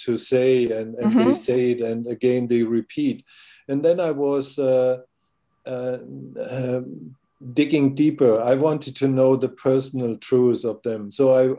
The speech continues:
Speaker 1: always was looking for what is real for you and what is your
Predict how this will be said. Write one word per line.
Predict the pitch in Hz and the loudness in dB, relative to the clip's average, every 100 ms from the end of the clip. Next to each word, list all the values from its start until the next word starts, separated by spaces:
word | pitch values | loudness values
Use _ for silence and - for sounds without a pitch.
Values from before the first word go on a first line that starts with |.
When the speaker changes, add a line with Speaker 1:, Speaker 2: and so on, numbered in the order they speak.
| - - | -6 0
Speaker 1:
always | 165 170 156 135 127 | 2 2 2 0 -2
was | 127 - | -6 -4
looking | 127 - 120 | -8 -8 -12
for | 113 117 113 - _ - _ | -2 0 0 -2 _ -20 _
what | 113 127 131 | 2 4 4
is | 120 | 0
real | 120 123 117 | 2 2 0
for | - 110 | -2 -2
you | 113 131 120 107 | 0 0 0 -2
and | 107 107 | -6 -8
what | 120 127 | -4 -2
is | 135 131 | -4 -4
your | 131 160 185 - | -2 0 -2 -4